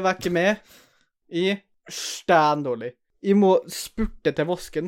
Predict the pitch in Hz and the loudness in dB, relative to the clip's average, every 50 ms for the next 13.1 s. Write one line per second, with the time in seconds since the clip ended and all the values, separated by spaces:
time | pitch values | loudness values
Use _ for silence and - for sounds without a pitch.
0 | - - 175 160 156 156 160 - 170 170 156 _ _ _ - - 185 180 180 156 | -4 -2 0 0 2 0 0 -2 -6 -14 -18 _ _ _ -10 -6 0 4 4 4
1 | 139 139 135 131 135 127 147 143 143 160 160 - - - 147 165 190 180 165 147 | 4 4 -2 -4 -6 -6 -4 -2 -2 -4 -4 -6 -10 -10 -8 -6 -4 -4 -2 -2
2 | 131 117 117 117 - - 139 123 123 - - - - - - _ _ _ _ _ | -2 -2 -2 -4 -8 -8 -8 -8 -6 -6 -8 -8 -10 -12 -20 _ _ _ _ _
3 | - 220 220 - 180 160 156 151 175 180 175 _ 147 131 - - - 151 143 147 | -10 -10 -8 -6 -6 -6 -4 -4 -6 -8 -8 _ -12 -12 -10 -8 -6 -6 -6 -6
4 | 147 - 127 117 120 147 185 - _ _ - 208 214 190 135 120 113 - _ _ | -8 -10 -14 -12 -12 -12 -14 -14 _ _ -6 -4 -2 -2 -2 -2 -4 -8 _ _
5 | _ _ _ _ - - - - - - 381 233 - - 156 156 156 156 160 160 | _ _ _ _ -20 -14 -12 0 4 4 4 4 4 2 2 2 4 4 4 2
6 | 151 135 131 160 214 - _ _ _ _ _ _ _ - - - 190 180 226 220 | 0 0 -4 -6 -6 -8 _ _ _ _ _ _ _ -20 -10 -10 -6 0 2 2
7 | 202 - 165 147 165 190 247 - - _ - 180 185 190 190 208 202 190 170 175 | 2 2 0 -2 -2 -4 -6 -8 -12 _ -8 -6 -6 -2 -2 0 0 0 0 -2
8 | 175 180 185 175 151 - - - 147 147 185 233 226 - _ _ _ _ _ 160 | 0 2 4 2 2 2 -2 -4 -2 -2 0 -2 -4 -6 _ _ _ _ _ -10
9 | 156 165 156 156 - 175 165 151 143 147 143 139 139 139 139 135 - 147 143 135 | -6 -6 -6 -4 0 0 0 2 2 0 0 -2 -2 -6 -6 -4 -4 -4 -2 -2
10 | 143 151 165 151 143 - 147 131 127 131 127 127 143 143 139 147 151 - 151 139 | -4 -4 -4 -6 -6 -6 -6 -6 -6 -8 -8 -8 -6 -4 -4 -6 -4 -6 -6 -4
11 | 135 143 139 135 127 127 127 135 135 131 131 127 139 139 - 143 135 135 135 131 | -2 -2 -2 -2 -2 -4 -4 -6 -6 -4 -4 -6 -6 -6 -8 -10 -10 -10 -8 -8
12 | 131 127 - 131 151 165 175 180 190 196 202 202 202 196 190 190 190 185 180 175 | -8 -8 -8 -6 -6 -4 -4 -2 -2 -2 -2 -2 -2 -2 -2 -4 -4 -6 -8 -10
13 | - | -12